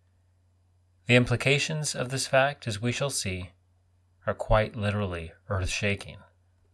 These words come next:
Three through five. Saint John sees another angel standing at the heavenly altar of incense, holding a golden censer. A large amount of incense,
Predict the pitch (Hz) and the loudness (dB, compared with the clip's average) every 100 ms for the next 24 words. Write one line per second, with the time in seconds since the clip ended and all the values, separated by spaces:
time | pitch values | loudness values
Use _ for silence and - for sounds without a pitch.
0 | _ _ _ _ _ _ _ _ _ _ | _ _ _ _ _ _ _ _ _ _
1 | _ _ _ _ _ _ _ _ _ _ | _ _ _ _ _ _ _ _ _ _
2 | - 107 107 98 - - - - _ _ | -2 -2 -2 -8 -8 -8 -10 -18 _ _
3 | _ _ _ - _ _ _ - 151 165 | _ _ _ -20 _ _ _ 4 6 6
4 | 135 135 127 - 120 113 107 - - _ | 8 6 6 2 0 -2 -6 -10 -18 _
5 | 107 101 104 147 135 95 90 90 90 - | 0 2 0 2 4 2 -2 -4 -4 -8
6 | 80 - _ _ _ - 120 120 113 98 | -12 -16 _ _ _ -4 4 4 4 2
7 | 98 95 101 101 95 92 - 92 95 98 | 0 0 2 0 0 0 -2 -4 -2 -2
8 | - - - - 113 113 110 101 95 104 | -2 -4 -6 -2 -2 2 2 2 0 0
9 | 104 95 95 113 110 - - - _ _ | 2 0 0 0 -2 -6 -12 -18 _ _
10 | _ _ _ _ _ _ _ _ - 92 | _ _ _ _ _ _ _ _ -2 6
11 | 117 143 135 135 135 127 131 127 - 87 | 8 8 4 6 6 6 2 2 -2 -4
12 | - - | -4 -8